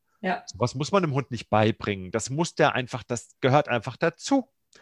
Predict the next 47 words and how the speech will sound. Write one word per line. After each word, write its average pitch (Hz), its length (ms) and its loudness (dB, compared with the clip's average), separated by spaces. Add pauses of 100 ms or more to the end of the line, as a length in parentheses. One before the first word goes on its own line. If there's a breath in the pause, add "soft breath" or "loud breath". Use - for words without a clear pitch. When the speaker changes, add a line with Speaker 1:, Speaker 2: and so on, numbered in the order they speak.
(280 loud breath)
Speaker 2:
Und 127 120 -2
wenn 139 140 6
ich - 200 -6
Mensch 185 320 2
bin 156 140 0
und 131 120 -4
er 107 160 4
ist - 180 -2
Hund, 180 320 -2 (260)
hat - 220 2
er 151 80 6
das 151 160 -2
einfach 104 320 -2
zu - 140 -12
tun. 180 420 -4 (480 soft breath)
Hunde 196 260 6
müssen 131 280 -2
auch 113 180 2
gehorsam 160 600 4
sein, 95 340 0
dass 117 140 -2
das 123 160 -8
vielleicht 120 300 2
biologisch 139 760 -2
nicht 139 460 -6 (140)
ein-, 135 320 2
dass - 180 -2
es 120 100 -10
nicht 120 200 -6
angeboren 127 580 2
ist, 90 160 -12
dass - 140 -12
man 110 160 -12
gehorsam 95 540 -4
ist. - 340 -12 (420 loud breath)
Aber 117 140 4
ich 127 120 4
habe 131 120 6
zum 131 140 -4
Beispiel 117 240 -2
hier 120 140 -4
in 117 100 -4
Frankreich, 147 580 -2
ich - 60 -8
habe 147 100 -8
das - 240 -6
wie 147 180 -8